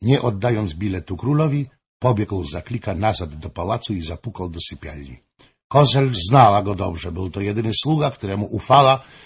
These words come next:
płacąc mu niekiedy uśmiechem. Gdy wszedł, z bladej jego twarzy wyczytała, że coś złego stać się musiało. „Mów”, zawołała, podbiegając. „Król!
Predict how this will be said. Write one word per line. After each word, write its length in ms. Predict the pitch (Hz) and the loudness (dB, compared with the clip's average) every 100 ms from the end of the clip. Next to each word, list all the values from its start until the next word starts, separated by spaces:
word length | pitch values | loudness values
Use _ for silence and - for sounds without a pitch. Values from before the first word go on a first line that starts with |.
| _ | _
płacąc 480 | - 123 135 135 - | 2 4 4 2 0
mu 60 | 127 | 0
niekiedy 400 | 113 - 98 90 | 0 -2 -4 -4
uśmiechem. 560 | - 80 69 - 67 - _ _ - | -6 -10 -12 -14 -20 -20 _ _ -14
Gdy 180 | 87 101 | -4 -4
wszedł, 480 | - - 147 143 139 | -4 0 0 2 -2
z 140 | 90 | -2
bladej 380 | 71 117 110 107 | 0 2 2 0
jego 160 | 104 92 | -2 -4
twarzy 340 | - 104 90 | -4 -4 -4
wyczytała, 540 | 82 80 76 104 101 - _ _ _ - | -8 -10 -6 -2 0 -2 _ _ _ -6
że 160 | 117 | -6
coś 260 | 101 123 131 - - 73 | -4 -4 -2 -4 -6 -8
złego 340 | 90 98 87 | -4 -4 -6
stać 320 | 87 - 80 | -10 -10 -8
się 140 | - 80 | -8 -8
musiało. 580 | 78 71 67 62 65 - _ _ _ _ - - - | -12 -14 -14 -16 -18 -20 _ _ _ _ -20 -14 4
„Mów”, 520 | 143 143 - - _ _ _ _ _ _ _ | 8 8 4 -18 _ _ _ _ _ _ _
zawołała, 720 | 80 87 98 95 95 92 92 | -10 -4 -2 0 -2 0 -2
podbiegając. 1040 | 85 87 78 85 71 67 64 64 - - _ _ _ _ _ _ _ | -4 -10 -10 -10 -10 -14 -16 -16 -16 -16 _ _ _ _ _ _ _
„Król! 460 | - 160 131 - | 4 8 8 6